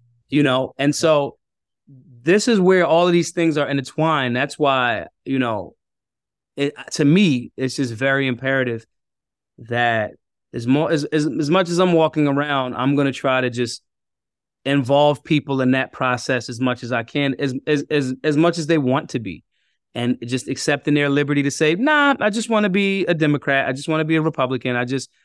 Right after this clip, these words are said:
I don't wanna look deeper." Cool. You know, and not, not burn that bridge. I-, if the bridge is still there, there's no need to burn it. I'm not gonna burn it unless it needs to be burnt.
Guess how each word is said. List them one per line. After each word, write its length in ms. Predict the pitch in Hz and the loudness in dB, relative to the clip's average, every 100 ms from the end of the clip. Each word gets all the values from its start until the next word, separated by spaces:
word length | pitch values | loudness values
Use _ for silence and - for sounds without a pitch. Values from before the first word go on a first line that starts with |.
| _ | _
I 80 | - | 0
don't 140 | 170 165 | 2 4
wanna 140 | 160 | 4
look 200 | 156 135 | 2 2
deeper." 440 | 131 123 127 127 - _ _ - | -2 -2 -4 -8 -12 _ _ -4
Cool. 420 | 180 160 117 113 _ _ _ _ _ | 0 0 -2 -10 _ _ _ _ _
You 180 | 127 127 | -2 0
know, 240 | 123 120 | -2 -2
and 160 | 131 131 | 0 2
not, 260 | 143 120 | 2 0
not 240 | 131 143 135 | -2 -2 -2
burn 220 | 139 139 | 0 2
that 180 | 139 117 | 0 -2
bridge. 480 | 127 131 113 107 - _ | -2 -2 -4 -8 -18 _
I-, 40 | 120 | -14
if 300 | 92 110 - | -10 -10 -10
the 80 | |
bridge 360 | 117 139 175 165 | -2 2 4 2
is 80 | 156 | 0
still 240 | 175 170 | 2 4
there, 260 | 170 180 170 | 4 2 0
there's 180 | 160 170 | 0 -2
no 140 | 175 | 0
need 220 | 151 135 | 0 -2
to 60 | 113 | -6
burn 260 | 117 131 | -2 -2
it. 140 | 143 - _ _ _ _ _ _ _ _ _ | -2 -6 _ _ _ _ _ _ _ _ _
I'm 180 | 120 180 | 0 2
not 180 | 180 143 | 2 2
gonna 160 | 131 | -2
burn 260 | 120 127 143 | -2 -2 0
it 100 | 143 | 0
unless 240 | 147 143 | 0 0
it 60 | 156 | 0
needs 260 | 147 147 | 2 2
to 100 | - | -2
be 120 | 135 127 | -4 -2
burnt. 400 | 139 151 - | 0 -2 -4